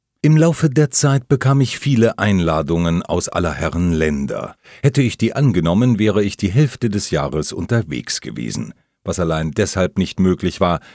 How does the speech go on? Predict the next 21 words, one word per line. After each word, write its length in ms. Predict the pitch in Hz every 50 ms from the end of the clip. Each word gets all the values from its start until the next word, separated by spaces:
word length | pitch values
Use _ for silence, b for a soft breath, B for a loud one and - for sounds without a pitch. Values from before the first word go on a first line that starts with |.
| B B B
weil 140 | 95 92
ja 140 | 87 90 87
ständig 460 | - - - 101 95 95 98 101 -
Hilfesuchende 880 | - - 95 85 - - 80 71 - - - - - 82 76 69 76 73
vor 240 | - - 90 82 80
meiner 320 | 82 82 90 98 101 101
Tür 200 | - - - -
standen. 540 | - - - - - 57 - _ - - - _ _ _ _ _ _ _ _ B B B B B B B B B B
Gerne 400 | - 160 165 147 117 92 82 76
wäre 240 | 95 101 87 98
ich 160 | 104 101 - -
zum 160 | - 107 98
Beispiel 360 | 87 104 101 - _ 113 104
der 200 | 92 107 101 -
Einladung 640 | 82 85 85 82 80 78 76 73 76 76 95 104 107
einer 300 | - 101 107 107 - -
Ordensschwester 800 | 82 82 90 76 67 78 76 - - - 71 69 - - 95 90
aus 160 | 92 98 -
meiner 260 | 95 92 95 95 80
Heimat 400 | 82 90 85 78 76 73 - -
gefolgt, 480 | - 87 - - 92 85 82 78 -